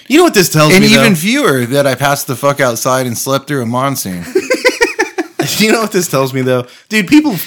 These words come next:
Speaker 1: people are fucking lame. Like, we gotta, people act like they gotta have a fucking hotel with an air conditioner and a big-ass bed and a bunch of pillows and cable T V and sh-. Dude, you don't need any of that shit. You just sleep on the ground. You sleep on the ground in the rain.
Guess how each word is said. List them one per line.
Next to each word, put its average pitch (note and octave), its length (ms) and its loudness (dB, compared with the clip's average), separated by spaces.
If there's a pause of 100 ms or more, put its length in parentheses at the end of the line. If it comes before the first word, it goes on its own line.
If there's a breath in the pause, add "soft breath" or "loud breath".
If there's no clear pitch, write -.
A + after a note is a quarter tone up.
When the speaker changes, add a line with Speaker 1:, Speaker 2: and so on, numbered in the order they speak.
(120)
Speaker 1:
people B3+ 260 -2
are C#3+ 80 2
fucking C#3 400 -4
lame. F#2+ 480 -4
Like, D3 380 0 (380 soft breath)
we A#3+ 140 -2
gotta, G3+ 320 2 (260 soft breath)
people - 260 0
act F3+ 180 2
like D#3+ 120 0
they D3+ 120 2
gotta C#3 240 2
have A#2+ 200 0
a A2 80 0
fucking A#2+ 380 -4
hotel A#2 560 0
with A2+ 100 -2
an F#2+ 120 -6
air G#2+ 200 -2
conditioner A2+ 540 -4
and A2 100 -4
a F#2 60 -4
big-ass A2 460 -4
bed G2+ 320 -2
and G#2 40 -6
a G2 60 -6
bunch G#2+ 220 -4
of F#2 100 -16
pillows G#2 560 -6
and F#2 100 -12
cable G#2+ 300 -4
T A#2 180 -6
V A2 200 -6
and G#2 80 -10
sh-. - 40 -18 (220 loud breath)
Dude, C#4+ 140 -6
you A#3+ 60 -2
don't A3+ 100 -2
need A3 160 -4
any G3+ 240 -2
of F#3 80 0
that D3+ 180 0
shit. C3 300 -4
You E3+ 60 -10
just G#3 200 -8
sleep C3 160 -4
on A#2 80 -6
the G2+ 60 -8
ground. F#2+ 320 -8
You F3 80 -4
sleep F#3+ 220 -4
on F3 120 -2
the D#3 60 -4
ground C3+ 420 -2
in C3+ 200 -2
the C3 60 0
rain. G2+ 380 -6